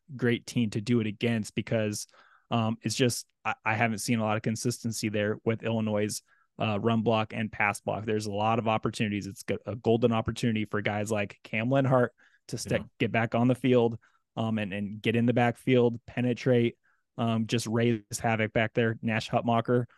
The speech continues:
Speaker 1: um,
Speaker 2: Mm-hmm.
Speaker 1: he, he, he was one of the guys that did actually get to J J McCarthy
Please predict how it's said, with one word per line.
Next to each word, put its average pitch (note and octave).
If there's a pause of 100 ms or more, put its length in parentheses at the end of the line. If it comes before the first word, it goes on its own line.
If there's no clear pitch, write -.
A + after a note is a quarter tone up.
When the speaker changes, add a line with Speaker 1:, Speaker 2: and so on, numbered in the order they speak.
(240)
Speaker 1:
um, A2+
Speaker 2:
Mm-hmm. F#2+
Speaker 1:
he, A#2+
he, B2+
he D#3
was D3+
one C#3+
of D3
the C#3+
guys C3
that A2+
did B2
actually C3
get B2
to C3
J B2+
J B2+
McCarthy B2+